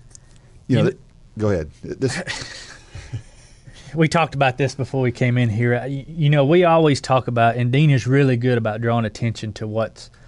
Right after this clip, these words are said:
Speaker 2: what's before and after a verse, because we have so many verses that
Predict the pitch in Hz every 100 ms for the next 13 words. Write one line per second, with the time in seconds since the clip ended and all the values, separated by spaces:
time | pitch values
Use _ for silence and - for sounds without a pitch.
0 | - - - 147 - 127 - 135 113 117
1 | 113 - 107 104 107 98 - 107 120 165
2 | 202 160 - 147 147 135 113 117 117 107
3 | 101 - - - - - - 123 123 113
4 | - -